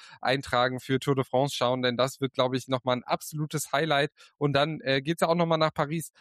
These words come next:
zum Montmartre, ähm, über die Champs-Élysées. Da könnte es auch nochmal richtig Action geben, vor allem wenn's nicht regnet in diesem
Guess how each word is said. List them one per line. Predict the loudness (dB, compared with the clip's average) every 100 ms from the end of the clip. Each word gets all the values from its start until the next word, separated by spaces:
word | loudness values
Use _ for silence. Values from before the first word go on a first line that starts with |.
| _ 0
zum | 0 0 -2
Montmartre, | 2 2 4 0 0 0 -2 -2 -10 _
ähm, | 0 0 0 -4 -8 _ -18 -16 -16 -8 -4
über | 2 2
die | 0
Champs-Élysées. | -2 0 0 -2 -2 0 2
Da | 2 2
könnte | 0
es | 0
auch | -2 0
nochmal | -2
richtig | -2 -6 -8
Action | -6 -6 -8 -6
geben, | -6 -4 -8 -4
vor | 0
allem | 0 0 -2
wenn's | -4 -8 -2
nicht | 2 2 0 -6
regnet | -4 -4 -8 -10 _ -4
in | -2 -2 -6
diesem | -8 -4 -2 -2